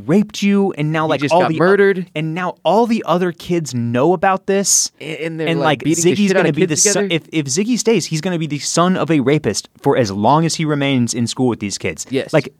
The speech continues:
Speaker 1: that, this is life-altering stuff. It's no good for Ziggy.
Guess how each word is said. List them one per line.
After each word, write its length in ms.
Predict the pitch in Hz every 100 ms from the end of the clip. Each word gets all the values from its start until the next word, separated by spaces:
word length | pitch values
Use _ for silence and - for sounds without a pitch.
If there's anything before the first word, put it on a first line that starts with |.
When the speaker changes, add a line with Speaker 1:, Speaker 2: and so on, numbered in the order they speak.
| _
Speaker 1:
that, 240 | - 226 -
this 160 | 254
is 280 | 302 170 139
life-altering 1080 | - 127 135 135 143 156 151 143 - 120 110
stuff. 400 | - 127 104 - _ -
It's 180 | 127 160
no 140 | 220
good 200 | 214 220
for 100 | 147
Ziggy. 400 | 120 147 110 104